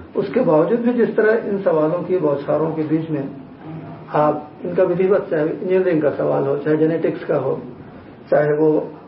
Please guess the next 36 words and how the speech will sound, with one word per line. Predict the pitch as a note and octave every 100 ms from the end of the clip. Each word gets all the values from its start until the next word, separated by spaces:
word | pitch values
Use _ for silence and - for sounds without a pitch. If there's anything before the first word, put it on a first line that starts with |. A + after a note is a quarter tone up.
| - - - - - -
धर्म | C#3+ D#3 F#3+ E3
का | D3+
हो, | C3+ D3
तंत्र | D3 F3 E3+ C3+
का | C3+
हो, | C3 C#3+
शास्त्र | D3 D#3+ D#3+ E3
का | D3+ C#3
हो, | C3+
इतिहास | D#3 D#3 D3 D3+ D3 D#3
का |
हो, | C#3 D#3+ - - - - -
कला, | D3+ D3 C#3+
साहित्य, | - C3 C3 - -
संगीत, | D3+ C#3 C#3+ C#3 -
पुराण, | D3+ C#3 C#3
नक्षत्र | C#3+ - D#3+ - D3
विज्ञान, | B2+ C#3+ C3 C3 - - - - - -
ज्योतिष, | D3+ D#3+ D#3+ C#3+ -
वास्तुशास्त्र, | D#3+ D#3 - - - - - - - - - -
माने | F#3+ G#3 - -
जितने | D#3+ A#3 A#3 B3+
सारे | G3+ F#3 G#3 A3+
शास्त्रों | F3 D#3 D#3 - A3
को | G3 C#3+ - - - - - -
हम | G3 G#3+
समझकर | F#3 G3 A#3 - A3
उसमें | A3 A3+ - G#3+ G#3+ A3+ G#3
विशेषज्ञ | F#3 F3+ G#3+ G#3+ G#3+
होने | G3 G3+
की | G#3 G3+
आज | G3 -
सोच | G#3+ G#3+
भी | A#3+
नहीं | C4+
पाते। | E3 C#3 D3+